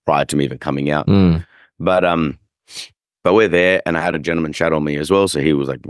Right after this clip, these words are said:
Speaker 1: recording. That's why I don't get juicy videos, because I'm always on my own. I'm gonna record it while I'm trying to do important work, right?
Speaker 2: Mm.
Speaker 1: So, so he's like, he's up and down, but, like, the dog's just not getting it, excessively leaning in the leash. I'm like, "Let me show you how," like,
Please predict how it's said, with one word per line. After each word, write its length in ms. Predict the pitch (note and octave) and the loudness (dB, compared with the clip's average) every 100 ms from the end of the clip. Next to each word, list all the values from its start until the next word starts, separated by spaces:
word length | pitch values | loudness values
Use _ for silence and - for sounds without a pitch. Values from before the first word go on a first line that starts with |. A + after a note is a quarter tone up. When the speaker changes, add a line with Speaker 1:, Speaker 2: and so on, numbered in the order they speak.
| - | -10
Speaker 1:
recording. 480 | C#2+ - D#2+ D2+ D2+ - - - _ _ | -6 0 2 2 0 -6 -20 -20 _ _
That's 160 | - G2 | -6 0
why 100 | G#2 | 0
I 40 | F2+ | 2
don't 140 | F2+ | 0
get 140 | E2+ | -2
juicy 280 | C#2 F2 D2 | 0 -2 0
videos, 460 | D2 F#2+ D#2 D#2+ F2+ | 0 2 2 2 0
because 240 | E2+ F2 | -2 0
I'm 300 | D#2+ D#2+ D#2 | 2 2 2
always 200 | D#2+ D#2+ D#2+ | 2 2 2
on 60 | |
my 140 | D2+ D#2+ | 0 0
own. 240 | D#2 C#2+ | 0 -2
I'm 80 | E2 | -4
gonna 120 | C2+ | -6
record 460 | C#2 C#2 D#2+ D#2 D#2+ | -12 -6 0 2 2
it 80 | - | 0
while 140 | C#2+ | -2
I'm 80 | C#2 | -4
trying 260 | - C#2 C2+ | -6 -6 -6
to 100 | C#2+ | -8
do 60 | - - | -10 -6
important 440 | D#2 - D#2+ C2+ | -4 0 0 0
work, 220 | D#2 C2+ - | -2 -2 -2
right? 200 | E2 - | -4 0
Speaker 2:
Mm. 380 | A#2 F2 E2 D#2 | 2 4 4 4
Speaker 1:
So, 380 | G2+ G2 F2+ - _ _ _ - | 4 2 2 -2 _ _ _ -2
so 140 | G2 | 0
he's 160 | A2+ A2+ | 2 0
like, 160 | G2 | 0
he's 100 | G#2 | -2
up 140 | G#2+ A2 | -2 0
and 100 | G2 | 0
down, 240 | G2+ G2 | 0 2
but, 100 | F#2+ | 0
like, 140 | F#2 F2 | 0 -4
the 80 | |
dog's 300 | E2+ G2 F2 | -2 -2 -2
just 180 | F2 E2 | -6 -4
not 200 | F#2+ D#2 | -4 -2
getting 300 | E2+ D#2+ D#2+ | -2 0 0
it, 180 | D#2 - _ _ C2 - | -2 -6 _ _ -14 -10
excessively 600 | - - F2+ F2 E2 E2 | -6 -2 -2 -2 -2 -2
leaning 380 | D2 F2 E2+ E2 | 0 0 2 2
in 100 | D#2+ | 2
the 60 | D#2 | 2
leash. 400 | D#2+ D#2+ - - | 0 0 -4 -8
I'm 120 | F2 F2 | -4 -2
like, 180 | D#2 F#2+ | -2 0
"Let 100 | G2 | 0
me 80 | |
show 160 | G2 G2 | 0 2
you 120 | G2+ | 2
how," 140 | F#2 - | 0 -4
like, 140 | F2 | -6